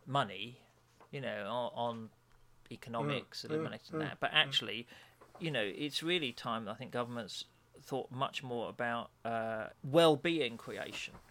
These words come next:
Speaker 1: not just
Speaker 2: Yeah.
Speaker 1: sort of wealth creation.
Speaker 2: Yeah. Yeah.
Speaker 1: But it got me kind of thinking about, um, you know, wha-, wha-, where we find happiness. 'Cause you said that Bob
Speaker 2: Mm.
Speaker 1: Campolo
Speaker 2: Yeah. He,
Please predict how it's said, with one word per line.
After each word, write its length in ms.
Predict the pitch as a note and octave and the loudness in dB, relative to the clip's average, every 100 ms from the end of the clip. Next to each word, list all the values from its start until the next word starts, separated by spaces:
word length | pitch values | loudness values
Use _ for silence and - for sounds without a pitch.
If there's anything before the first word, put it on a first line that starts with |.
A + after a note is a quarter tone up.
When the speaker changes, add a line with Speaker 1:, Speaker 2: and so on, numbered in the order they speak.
| - - - | -20 -20 -10
Speaker 1:
not 440 | C3 C3 - - - - - - - - - _ | -6 -6 -6 -14 -18 -20 -20 -20 -20 -20 -20 _
just 200 | - B2+ | -8 -2
Speaker 2:
Yeah. 60 | A2+ | -2
Speaker 1:
sort 140 | C3 B2+ | -2 -4
of 80 | C3+ | -2
wealth 300 | D3+ D#3+ - | -4 -4 -10
creation. 500 | - - - - - | -12 -12 -12 -12 -4
Speaker 2:
Yeah. 200 | C#3 A#2+ - - - - - - _ - | 4 4 2 -8 -20 -20 -20 -20 _ -4
Yeah. 80 | - | 4
Speaker 1:
But 100 | F3 | 6
it 60 | F#3+ | 6
got 180 | G#3+ F#3 | 2 2
me 60 | |
kind 180 | - E3+ | 2 0
of 60 | D#3+ | 2
thinking 300 | G3 F3+ C#3 | -2 -2 -4
about, 360 | A#2 A2 A2 - | 0 0 -2 -4
um, 360 | A#2+ A#2+ A2+ - - _ _ _ _ _ _ _ _ | -2 -2 -4 -12 -20 _ _ _ _ _ _ _ _
you 100 | - | -8
know, 140 | C3 G#2+ | -4 -2
wha-, 320 | B2 C#3 C#3+ | 0 2 0
wha-, 240 | D3 D3+ - | 2 2 2
where 320 | C3+ D3 D3+ C#3+ | 2 4 6 4
we 120 | C3+ | 0
find 420 | - C3+ C3 C3 | -4 -2 -2 -2
happiness. 460 | C#3 C3 B2+ A#2+ D3 | -2 -4 -4 -8 -8
'Cause 160 | - D#3 | -6 -2
you 100 | G3 | 2
said 180 | F#3+ C#3 | 6 6
that 200 | A2 C#3+ | 4 8
Bob 280 | E3 D#3+ - | 8 8 4
Speaker 2:
Mm. 220 | D3+ B2+ | -4 0
Speaker 1:
Campolo 500 | D3 C#3 C3 B2+ B2+ - _ _ - _ - | 0 4 4 2 0 -6 _ _ -20 _ -2
Speaker 2:
Yeah. 200 | B2+ A2 - - - - - D#3+ D3 - | 0 0 -2 -14 -20 -20 -20 -20 -16 2
He, 120 | C#3+ | 2